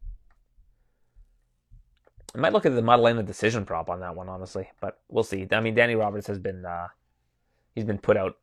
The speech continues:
several times before, but, uh, you know, Della Maddalena is, again, another one of these guys that's kind of a builder. He's somebody who,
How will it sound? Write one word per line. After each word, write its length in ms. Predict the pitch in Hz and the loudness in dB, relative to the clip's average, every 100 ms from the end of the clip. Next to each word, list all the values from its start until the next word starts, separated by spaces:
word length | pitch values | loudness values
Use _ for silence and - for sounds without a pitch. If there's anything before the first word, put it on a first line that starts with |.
| _ _ - - | _ _ -20 -2
several 280 | 113 98 95 | 2 2 0
times 220 | 95 95 | -8 -8
before, 400 | 95 - 87 98 - | -12 -8 -8 -10 -8
but, 200 | 90 - 92 | -8 -6 -8
uh, 160 | 92 - _ _ _ _ | -8 -12 _ _ _ _
you 120 | 190 160 | -2 2
know, 100 | 156 | 6
Della 240 | 214 196 | 6 8
Maddalena 420 | 151 123 123 123 | 6 6 4 2
is, 120 | 107 | 0
again, 260 | 104 113 117 | 2 2 2
another 320 | 107 117 123 | 2 4 4
one 140 | 117 123 | 4 2
of 40 | |
these 80 | 110 | 4
guys 200 | 117 117 | 2 2
that's 100 | 113 | 2
kind 160 | 117 | 2
of 60 | 123 | 2
a 40 | |
builder. 300 | 117 139 131 | 6 6 6
He's 140 | 101 101 | -4 -4
somebody 240 | 110 110 | -4 -4
who, 240 | 107 107 | -6 -10